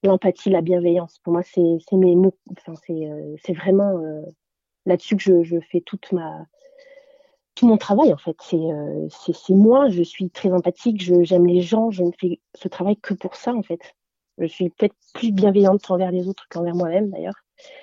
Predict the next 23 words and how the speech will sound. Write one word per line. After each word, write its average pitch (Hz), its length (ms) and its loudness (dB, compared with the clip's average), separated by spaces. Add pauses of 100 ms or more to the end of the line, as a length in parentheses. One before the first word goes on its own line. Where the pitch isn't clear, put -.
(160)
Mais, 170 280 4
euh, 160 260 -6 (920)
c'est 180 60 -18
ce - 80 -20
qu'on 185 160 -2
se 165 40 -12
disait 175 260 -4
avec 175 200 -2
la 160 80 -12
maman 165 220 -8
hier. 170 240 -8 (100)
<laughs> - 680 -14 (600)
Et, 175 260 4
et 196 180 -4
je, 180 140 -4
je 190 240 0
trouve 254 360 -6
des, 185 280 4 (1040)
je, 196 160 -2
je 190 180 -8
sais 196 160 -6
pas, 180 160 0
j'ai, 165 320 -4